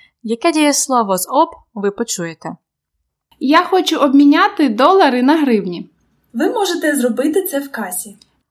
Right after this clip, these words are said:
Speaker 1: Обміняти. Ви часто можете побачити в Україні обмін валют. Currency exchange. Обмін валют. Тут префікс об означає a complete action, a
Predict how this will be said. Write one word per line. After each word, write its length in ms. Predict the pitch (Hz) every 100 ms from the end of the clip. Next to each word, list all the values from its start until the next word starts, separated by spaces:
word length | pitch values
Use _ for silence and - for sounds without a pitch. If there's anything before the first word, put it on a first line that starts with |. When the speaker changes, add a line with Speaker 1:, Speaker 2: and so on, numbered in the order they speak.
| _
Speaker 1:
Обміняти. 840 | - 233 208 220 226 214 160 - - _ _ _ _
Ви 160 | 208
часто 340 | 220 302 294 220
можете 580 | 214 202 196 185 180 180
побачити 520 | 185 190 190 180 175
в 60 | 160
Україні 500 | - 190 262 240 - _
обмін 520 | 226 220 226 233 202 196
валют. 300 | 185 180 160 - - _ _ _ -
Currency 380 | 190 175 170 -
exchange. 720 | - - - - 156 156 - _ _ _ _
Обмін 500 | - 170 170 214 330 359 _ _
валют. 380 | 220 220 160 151 - _ _ _ _ _ _
Тут 200 | - 226
префікс 500 | - 196 196 - - -
об 260 | 294 240 -
означає 720 | - 185 185 - 208 208 202 -
a 180 | 202 -
complete 600 | 185 190 196 190 - 180
action, 340 | - - 165 -
a 160 | 185